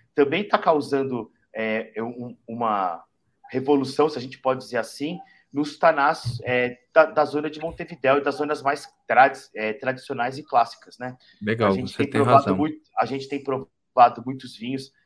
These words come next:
Speaker 1: de ambas as regiões e, e é, e isso é um,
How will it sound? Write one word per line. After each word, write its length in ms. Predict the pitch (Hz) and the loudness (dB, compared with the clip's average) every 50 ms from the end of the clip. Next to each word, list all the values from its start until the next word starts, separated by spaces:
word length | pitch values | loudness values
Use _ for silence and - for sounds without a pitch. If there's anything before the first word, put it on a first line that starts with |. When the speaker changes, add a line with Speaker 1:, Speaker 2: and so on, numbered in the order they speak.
| _ _ - | _ _ -8
Speaker 1:
de 140 | - 127 | -2 0
ambas 360 | 127 131 104 123 123 117 104 110 | 0 0 2 0 0 0 0 -4
as 160 | 110 107 107 | -6 -6 -6
regiões 640 | 110 110 110 107 110 107 120 143 170 180 - - _ _ _ _ _ _ _ _ - | -8 -12 -10 -8 -6 -4 -4 -4 -6 -8 -12 -18 _ _ _ _ _ _ _ _ -12
e, 460 | 110 110 117 113 110 110 110 107 110 | -10 -8 -6 -4 -4 -4 -4 -2 -2
e 60 | 117 | 0
é, 120 | 120 120 | 0 0
e 320 | 127 127 127 - 110 117 120 | -2 -4 -8 -8 -8 -6 -6
isso 300 | 123 131 - - - 147 | -6 -6 -8 -4 0 2
é 80 | 135 | 2
um, 500 | 143 151 151 151 143 123 113 101 95 90 | 2 0 -2 -6 -8 -8 -8 -10 -10 -14